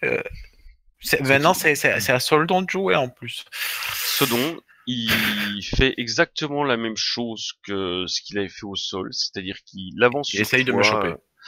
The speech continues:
Speaker 3: et il essaye, il tend les mains vers toi. Euh, il veut essayer, alors tu sais pas s'il veut essayer de t'attraper, te saisir, te frapper ou juste te toucher, mais, euh,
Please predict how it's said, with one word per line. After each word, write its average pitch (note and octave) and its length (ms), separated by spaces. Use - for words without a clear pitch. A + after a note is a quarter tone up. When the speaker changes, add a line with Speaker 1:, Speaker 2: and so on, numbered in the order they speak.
Speaker 3:
et G2 360
il G#2 160
essaye, A2 540
il G#2+ 340
tend D3+ 140
les D3+ 140
mains C3 160
vers A2+ 160
toi. G2+ 340
Euh, F2+ 240
il A2 160
veut B2 140
essayer, B2 420
alors G2+ 180
tu - 140
sais C#3 160
pas C#3 160
s'il - 220
veut A2+ 60
essayer A2 380
de G#2 140
t'attraper, B2 840
te A2 80
saisir, A2 640
te A#2 100
frapper A2+ 600
ou A2 160
juste A#2+ 280
te A#2+ 40
toucher, A2 520
mais, G2+ 320
euh, F2+ 160